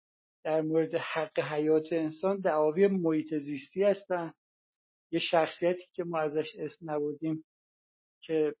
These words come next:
در فصل یک در مورد اندیشه‌هاش صحبت شده، دیوید هیومه. دیوید هیوم یه، اه، فیلسوف و اندیشمند برجستهٔ انگلیسیه که، اه، از دوستان آدام اسمیت بوده و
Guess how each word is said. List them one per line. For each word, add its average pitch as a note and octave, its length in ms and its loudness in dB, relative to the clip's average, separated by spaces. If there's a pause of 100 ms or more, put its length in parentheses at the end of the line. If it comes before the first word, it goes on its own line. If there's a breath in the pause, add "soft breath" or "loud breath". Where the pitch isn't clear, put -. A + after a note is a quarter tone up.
در C#3+ 100 -6
فصل D#3 440 -4
یک D3+ 220 -6
در C#3 200 -4
مورد C#3+ 200 -6
اندیشه‌هاش C#3+ 760 -2
صحبت D3 360 -2
شده، D#3 340 -6
دیوید D3+ 380 -2 (160)
هیومه. G3 420 2
دیوید D3+ 340 -6 (100)
هیوم D#3 200 -6
یه، D3+ 200 0 (720)
اه، C#3+ 260 -4
فیلسوف D#3+ 960 -6
و F3 80 -2
اندیشمند D3+ 840 -6
برجستهٔ D3 840 0
انگلیسیه D3+ 880 -4
که، D#3 460 0 (1200)
اه، D3+ 460 -4
از D3 280 -4
دوستان E3 600 -4
آدام D3+ 480 -2
اسمیت G3 400 -6
بوده G3 360 2
و D#3 220 0